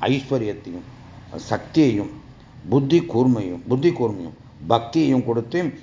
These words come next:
கடைசியில, கடைசியில வா-, அதாவது, ஆ, வாழ்வினுடைய கடைசி நேரத்துல சாரூப்பிய முக்தியை கொடுத்தார். அதான் அப்படி அனுகிரகம் பண்ணார்,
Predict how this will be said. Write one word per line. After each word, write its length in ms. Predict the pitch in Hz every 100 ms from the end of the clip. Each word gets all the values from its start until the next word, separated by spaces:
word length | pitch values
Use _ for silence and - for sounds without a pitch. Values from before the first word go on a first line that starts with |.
| -
கடைசியில, 720 | 120 123 120 131 170 143 120 101 - -
கடைசியில 380 | 120 117 131 135
வா-, 280 | 113 113 107 - -
அதாவது, 600 | 104 123 135 127 143 143 - _ -
ஆ, 640 | 104 104 101 92 87 82 78 76 - - - _ 78
வாழ்வினுடைய 880 | 107 147 151 131 135 123 110 104 101
கடைசி 400 | 131 147 139 160
நேரத்துல 580 | 123 104 92 - 160 196 -
சாரூப்பிய 500 | - 160 208 196 143
முக்தியை 360 | 123 101 95 98
கொடுத்தார். 360 | 85 85 78
அதான் 340 | 76 113 127 131
அப்படி 380 | 95 85 131 127
அனுகிரகம் 460 | 107 120 120 107
பண்ணார், 260 | 90 113